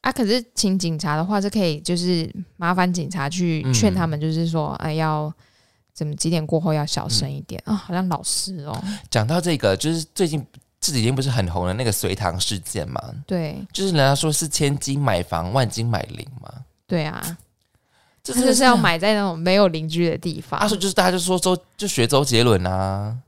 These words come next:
Speaker 1: 周杰伦他家是在哪？
Speaker 2: 就是没有邻居。<laughs> 规栋拢因兜的啊。
Speaker 1: 哦。
Speaker 2: <laughs> 就是周围都没有邻居啊，可是没有邻居也没有邻居的坏处，就是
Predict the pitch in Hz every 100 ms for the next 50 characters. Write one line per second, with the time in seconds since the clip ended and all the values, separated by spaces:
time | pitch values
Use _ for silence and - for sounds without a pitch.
0 | _ 247 254 226 180 165 165 185 175 190
1 | 170 175 151 - - 151 156 139 95 98
2 | - - - - - - 208 320 - -
3 | 554 - 440 - 277 - 139 131 127 120
4 | 147 120 117 127 120 87 87 90 101 202
5 | 208 208 208 220 220 370 - 247 208 220
6 | 190 180 - - - - 226 - - -
7 | 247 220 - - - - - - - 208
8 | 196 - - 190 160 139 156 123 95 92
9 | 90 104 95 92 160 208 127 104 110 139
10 | 95 117 110 92 90 - 101 92 - -
11 | - _ - 78 - - 104 - 131